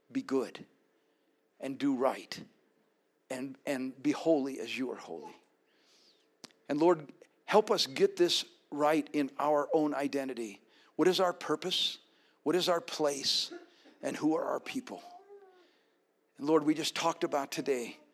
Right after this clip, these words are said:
we gotta get the purpose down. Our purpose is to glorify you, to be obedient to you, to follow you.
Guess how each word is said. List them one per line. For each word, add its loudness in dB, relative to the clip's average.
we 0
gotta 4
get 0
the -4
purpose -4
down. -6
Our -6
purpose -4
is -2
to -2
glorify -2
you, -6
to -4
be 2
obedient 2
to -4
you, -6
to -8
follow 4
you. -6